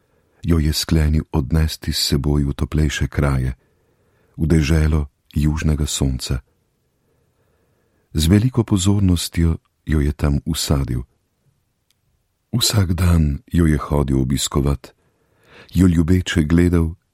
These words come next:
in ji govoril prijazne besede. Listi so se odpirali sončni toploti. Drevesce je pognalo v drevo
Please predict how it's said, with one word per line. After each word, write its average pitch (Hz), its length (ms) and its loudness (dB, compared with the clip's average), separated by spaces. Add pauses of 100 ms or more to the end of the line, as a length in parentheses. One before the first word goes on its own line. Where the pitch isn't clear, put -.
in 87 180 2
ji 78 80 4
govoril 76 600 0 (240)
prijazne 67 560 -2
besede. 62 500 -4 (2000)
Listi 104 580 2 (320)
so - 160 -2
se - 140 0
odpirali 85 680 0
sončni 69 540 -4
toploti. 64 580 -4 (1500)
Drevesce 85 680 0
je 71 80 2
pognalo 76 600 0
v 69 60 -2
drevo 76 580 0